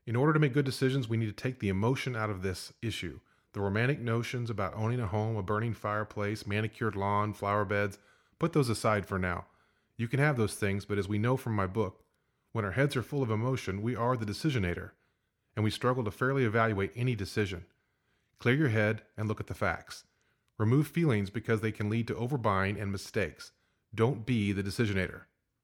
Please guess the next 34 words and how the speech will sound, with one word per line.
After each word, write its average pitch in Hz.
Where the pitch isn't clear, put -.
Two, 120
home 165
ownership 151
can 120
be 110
fun 123
and 107
a 92
perfect 117
fit 104
at 85
certain 110
stages 110
in 104
your 107
life. 98
It's 123
as 113
American 110
as 95
apple 110
pie 104
and 95
fireworks. -
And 113
our 107
government 117
and 101
cities 123
want 147
you 104
to 82
own 92
homes, 92